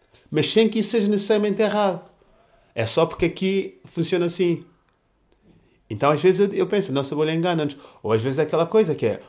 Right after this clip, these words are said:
quando as nossas bolhas são demasiado protetoras connosco, né? Tipo, quando não nos gozam, eu acho que às vezes o gozo, na medida certa, no lugar certo, faz-nos pensar, às vezes, nas coisas. E não é só na perspectiva woke,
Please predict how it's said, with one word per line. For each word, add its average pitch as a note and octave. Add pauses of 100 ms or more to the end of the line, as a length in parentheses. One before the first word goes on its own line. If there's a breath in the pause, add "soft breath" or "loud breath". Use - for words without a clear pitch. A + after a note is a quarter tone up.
(100)
quando D3+
as E3+
nossas F3
bolhas D#3
são E3
demasiado D3+
protetoras D3
connosco, B2+ (840)
né? G2+
Tipo, G2+ (720 soft breath)
quando A#2+
não E3
nos D3
gozam, C3+
eu C3+
acho D#3+
que -
às F#3
vezes F#3+
o F#3
gozo, A#2
na C#3
medida F#3+
certa, C#3
no D3+
lugar E3
certo, E3
faz-nos D#3+
pensar, C3 (120)
às A#2+
vezes, C#3
nas C3
coisas. A2+ (1300 soft breath)
E C#3
não F3
é A#3
só G3+
na G3
perspectiva D#3
woke, B2+